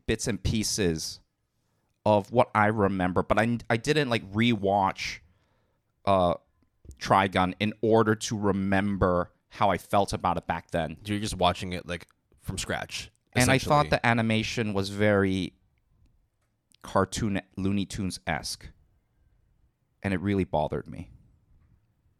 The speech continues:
Speaker 2: Do you wanna hear my take?
Speaker 1: Yeah.
Speaker 2: I liked it.
Speaker 1: Okay.
Speaker 2: I actually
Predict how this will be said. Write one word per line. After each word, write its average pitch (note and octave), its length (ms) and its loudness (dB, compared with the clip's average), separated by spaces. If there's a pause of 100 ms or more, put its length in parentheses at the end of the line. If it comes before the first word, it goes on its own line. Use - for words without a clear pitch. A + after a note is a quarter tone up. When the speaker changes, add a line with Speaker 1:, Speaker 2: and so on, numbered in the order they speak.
(280)
Speaker 2:
Do G2 80 -4
you - 20 0
wanna F#2 60 -2
hear F2+ 120 -2
my E2+ 160 0
take? B2+ 360 0 (240)
Speaker 1:
Yeah. F2 320 -2 (640)
Speaker 2:
I C#3 60 0
liked G#3 240 2
it. D#2 160 -6 (480)
Speaker 1:
Okay. E2+ 280 -4 (180)
Speaker 2:
I C#3 140 0
actually D3 540 -4